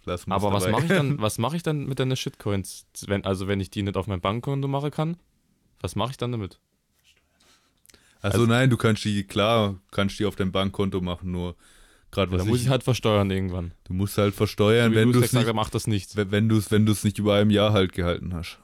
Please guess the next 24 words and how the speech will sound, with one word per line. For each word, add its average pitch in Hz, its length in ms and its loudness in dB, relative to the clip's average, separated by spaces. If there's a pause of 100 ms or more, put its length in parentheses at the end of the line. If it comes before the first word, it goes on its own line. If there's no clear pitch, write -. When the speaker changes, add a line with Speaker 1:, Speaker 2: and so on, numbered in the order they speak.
(240)
Speaker 1:
Dann 92 140 -2
musst 95 160 -2
du - 20 -14
versteuern. 120 640 2 (680)
Viele 120 360 4
Banken 110 400 2
sind 107 180 4
da 101 120 6
halt 95 160 4
besonders 104 460 2
asozial. 101 640 0
Ich - 80 -10
glaub, 92 180 0
in 92 100 0
Deutschland 95 480 0
geht's, 98 420 -2
aber 90 160 -4
in 87 80 -4
Amerika 92 500 -2
hab 92 140 -2
ich 92 60 -10
da 95 120 -2
auch 90 140 0
schon 90 300 -6